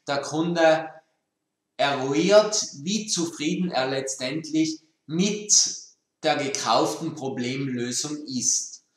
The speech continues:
Und wenn er mit der gekauften Problemlösung zufrieden ist, ja, dann entsteht Kundenzufriedenheit und wenn er nicht zufrieden ist, dann kann es gegebenenfalls zu einer Beschwerde führen und nach einer gewissen Zeit erfolgt dann in der Nachkaufphase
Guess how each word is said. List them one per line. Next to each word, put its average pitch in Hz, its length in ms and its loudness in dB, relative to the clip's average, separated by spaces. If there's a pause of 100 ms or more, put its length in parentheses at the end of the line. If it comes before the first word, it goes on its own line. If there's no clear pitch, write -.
(380)
Und 143 220 -8
wenn 156 180 2
er 180 120 4
mit 165 160 -2
der 143 340 6
gekauften 143 640 -2
Problemlösung 127 880 -8
zufrieden 165 580 -2
ist, 208 340 -2
ja, 143 180 2
dann 131 200 -4
entsteht 135 460 -8
Kundenzufriedenheit 175 1400 -4
und 139 120 -8
wenn 131 160 -6
er 123 100 -6
nicht - 560 -6 (320)
zufrieden 147 580 -4
ist, - 540 0 (120)
dann 156 600 2
kann 151 220 -2
es - 180 -2
gegebenenfalls 135 920 -4
zu 131 140 -8
einer 127 260 -8
Beschwerde 185 640 0
führen 185 520 0 (380)
und 196 260 -2
nach 156 220 2
einer 131 220 -4
gewissen 135 480 -6
Zeit 127 400 -4
erfolgt 127 520 -4
dann 131 320 2
in 135 80 -10
der 120 100 -6
Nachkaufphase 117 1120 -4